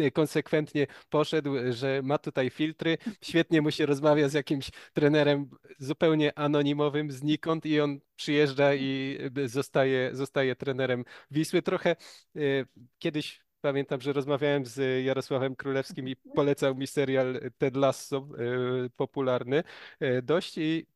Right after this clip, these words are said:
y, właśnie mówił, że to jest trochę Wisła w pigułce i tam w serialu Ted Lasso trenerem zespołu z Premier League został trener futbolu amerykańskiego i, i, no i właśnie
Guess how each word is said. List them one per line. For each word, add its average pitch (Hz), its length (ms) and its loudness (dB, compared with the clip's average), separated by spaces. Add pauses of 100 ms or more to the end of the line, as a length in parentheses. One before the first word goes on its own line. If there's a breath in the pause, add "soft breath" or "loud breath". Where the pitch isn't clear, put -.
(160)
y, 151 220 -8
właśnie 156 560 -2
mówił, 156 320 -2
że 139 200 0
to - 180 -2
jest 151 220 0
trochę 151 240 -2
Wisła 143 280 -4
w - 80 -8
pigułce 151 460 0
i 123 60 -2
tam 135 380 -2
w - 40 -20
serialu 143 400 0
Ted 135 220 -2
Lasso 143 380 -2
trenerem 143 460 -2
zespołu 143 480 -2
z - 80 -10
Premier 139 340 0
League 135 220 -4
został 143 320 -4
trener 147 360 0
futbolu 147 400 2
amerykańskiego 135 920 -2 (480 loud breath)
i, 151 320 4 (1160 loud breath)
i, 220 160 -2 (240)
no 226 180 2
i 233 120 2
właśnie 208 380 2